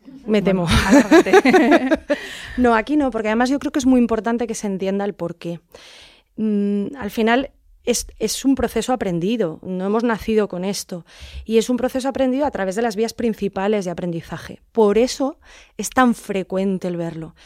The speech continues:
Speaker 1: Por un lado, el aprendizaje, los seres humanos, por un lado, apart-, aprendemos a partir de los modelos que tenemos. El aprendizaje vicario, el aprendizaje por observación, es una de las formas de aprendizaje principales. ¿Cuáles han sido nuestros modelos? Al final,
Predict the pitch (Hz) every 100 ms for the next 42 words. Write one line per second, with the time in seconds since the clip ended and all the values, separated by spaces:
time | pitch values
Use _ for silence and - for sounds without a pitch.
0 | - - - - 226 240 262 302 294 240
1 | 226 214 247 233 208 226 226 254 254 269
2 | 247 247 277 220 196 - 190 180 196 208
3 | 226 202 185 214 240 214 196 208 226 -
4 | 190 185 240 196 165 170 170 175 170 190
5 | - 214 196 220 254 254 196 190 185 196
6 | 220 208 214 - 190 180 - - - -
7 | - 226 220 202 - 214 208 202 185 185
8 | 175 202 196 180 185 180 175 170 - -
9 | - - - 240 233 269 262 - 220 202
10 | 202 - 196 190 196 196 180 165 - _
11 | _ _ _ - - 202 208 196 226